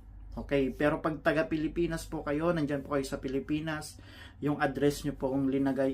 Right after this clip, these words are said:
is sa Pilipinas, kailangan po is tin number po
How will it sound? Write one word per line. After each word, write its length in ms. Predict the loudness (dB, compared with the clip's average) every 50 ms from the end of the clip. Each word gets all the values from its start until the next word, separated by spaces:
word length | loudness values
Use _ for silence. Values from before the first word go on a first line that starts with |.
| -2 -4
is 160 | -6 -4 -6
sa 80 | -4
Pilipinas, 800 | -2 -2 0 0 0 0 0 0 0 0 0 -2 -4 -10 -8 -6
kailangan 640 | -4 -2 -2 -2 -2 -4 -4 -4 -4 -6 -6 -8 -8
po 320 | -8 -8 -6 -6 -6 -6 -4
is 400 | -2 -2 -2 -2 -4 -8 -10 -12 -6
tin 240 | 0 0 2 2 2
number 400 | 2 2 2 2 2 0 0 0 0 0
po 240 | -2 -2 -2 -2